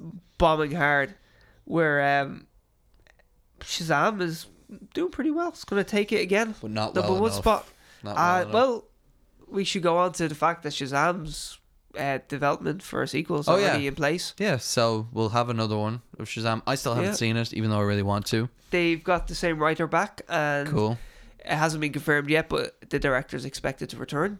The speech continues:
Speaker 2: Okay.
Speaker 1: I'm
Speaker 2: If
Speaker 1: sure Zachary Levi's already knocking on Warner
Speaker 2: Of course.
Speaker 1: Brothers' door,
Speaker 2: He
Speaker 1: 'cause
Speaker 2: f-, he loves being
Speaker 1: Yeah.
Speaker 2: Shazam. If there was one thing that you would have liked to have improved about Shazam,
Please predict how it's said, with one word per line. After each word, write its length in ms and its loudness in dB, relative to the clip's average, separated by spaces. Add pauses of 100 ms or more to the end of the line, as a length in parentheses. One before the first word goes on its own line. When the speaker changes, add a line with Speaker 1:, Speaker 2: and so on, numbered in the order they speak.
(100)
Speaker 2:
Okay. 260 0
Speaker 1:
I'm 80 -2
Speaker 2:
If 80 -8
Speaker 1:
sure 180 2
Zachary 380 2
Levi's 420 2
already 380 0
knocking 400 -2
on 260 -2
Warner 200 0
Speaker 2:
Of 20 6
course. 160 4
Speaker 1:
Brothers' 180 -4
door, 380 4
Speaker 2:
He 60 -2
Speaker 1:
'cause 160 -6
Speaker 2:
f-, 60 -20
he 120 0
loves 280 2
being 320 0
Speaker 1:
Yeah. 220 4
Speaker 2:
Shazam. 240 0 (360)
If 280 2
there 160 2
was 180 0
one 440 2
thing 480 0
that 180 0
you 180 2
would 180 2
have 120 -2
liked 240 2
to 420 -2
have 160 -2
improved 640 2
about 240 -2
Shazam, 520 -4